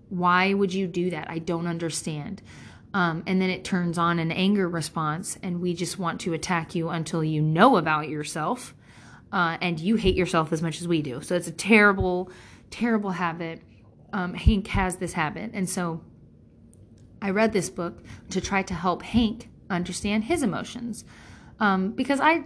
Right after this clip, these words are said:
also don't know what I'm doing. Remember, refer back to the mother who told me I was a stupid little whiny bitch or a selfish bitch or a fucking little wuss or whatever else she said.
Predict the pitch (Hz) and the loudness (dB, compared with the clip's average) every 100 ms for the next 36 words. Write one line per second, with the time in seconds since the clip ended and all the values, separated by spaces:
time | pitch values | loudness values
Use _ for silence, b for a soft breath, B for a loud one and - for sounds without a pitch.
0 | - - 262 254 269 226 226 220 220 214 | -2 0 2 2 -2 0 0 2 2 2
1 | 254 330 202 190 254 285 - 196 190 190 | 2 2 2 2 0 -2 -2 0 0 2
2 | 220 233 214 208 202 190 190 196 185 185 | 2 2 0 0 2 0 0 -2 0 0
3 | 185 185 190 180 185 175 170 175 175 - | 0 -2 -2 -2 -2 -2 -4 -6 -8 -2
4 | 185 170 170 190 170 165 165 165 165 175 | -2 -2 -2 -2 -2 0 0 -2 0 2
5 | 165 165 170 156 - 156 156 151 - 175 | 2 0 -4 -2 -2 -2 -4 -8 -2 0
6 | 165 165 - 156 - 165 170 165 165 160 | 0 0 -2 -4 -2 -2 -2 -4 -4 -4
7 | 151 170 165 160 156 - - 165 160 - | -6 -2 0 2 0 -6 -6 -6 -6 0
8 | 220 180 - - - 240 - | 2 2 0 -2 -4 -8 -10